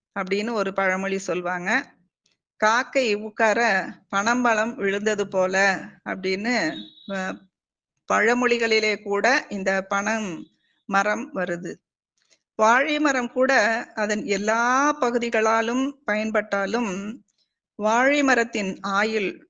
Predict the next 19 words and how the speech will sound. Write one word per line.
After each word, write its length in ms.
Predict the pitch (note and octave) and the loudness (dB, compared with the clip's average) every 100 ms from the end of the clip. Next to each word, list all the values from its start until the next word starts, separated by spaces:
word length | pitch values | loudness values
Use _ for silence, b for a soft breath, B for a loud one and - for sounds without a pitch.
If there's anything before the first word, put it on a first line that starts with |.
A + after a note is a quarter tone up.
| _ | _
குறைவு. 440 | - G#3+ G3 F3 E3 F3+ _ _ _ _ - | -2 0 0 -2 -8 -14 _ _ _ _ -10
ஆனால் 540 | E3+ F3+ A3 D4 D#4 B B _ | -4 0 0 0 -6 B B _
பனை 380 | - G3+ G#3 B3 | -2 0 0 0
மரம் 600 | A#3+ F#3+ G3 G#3 A#3 - - | 0 2 2 0 -6 -12 -8
நூத்தி 380 | G#3 C4 C4+ | -2 -2 0
இருபது 380 | C#4 B3+ A3+ G#3 | 2 2 2 4
ஆண்டுகளுக்கு 580 | G#3 A#3 A3+ G#3+ G#3 G#3 | 2 2 0 -2 -2 -4
மேல் 420 | G#3 A#3+ C#4+ - F#3+ | -2 -2 -4 -8 -6
வாழக்கூடியது. 1040 | G3 G3+ A3 G#3+ G3 F#3+ F3+ F3 A3+ - _ _ _ _ _ | -4 -2 -4 -8 -6 -4 -2 -2 -2 -4 _ _ _ _ _
கடும் 580 | - B3+ C#4+ D#4+ F4 - | -2 2 2 0 -4 -2
வறட்சி 580 | A3 A#3 B3+ - D4+ D4+ | 0 2 -2 -2 -4 0
பிரதேசங்களிலுமே 1200 | A3+ A3 A3 A3 A3 G#3+ G3+ G3 G3 A3+ D4 F4 - _ - | 0 4 4 4 -2 -2 -2 0 -2 0 -2 -2 -10 _ -6
தானாகவே 840 | G3+ G3+ A#3 B3 B3+ B3+ C4 C4+ | -2 0 0 0 0 2 4 4
வளர்ந்து 880 | G#3+ G3 G3+ G#3 G#3 A#3+ C4+ - _ - | 2 2 0 -2 -2 -2 -2 -8 _ -12
உயர்ந்து 600 | G3+ G#3+ A#3+ B3 B3 B3 | -6 2 2 2 0 0
நிற்பவை 720 | G#3+ G#3 G#3 G3+ A#3 B3 - | -2 -2 -2 0 0 0 -6
இந்த 520 | G#3 F#3+ F#3 F3+ F3 - | -8 -2 0 0 -6 -4
பனை 300 | G3+ G3+ G#3 | -2 -2 -4
மரங்கள். 760 | G3 F#3 F#3 G3+ A3+ - _ | -4 -4 -4 -2 -2 -4 _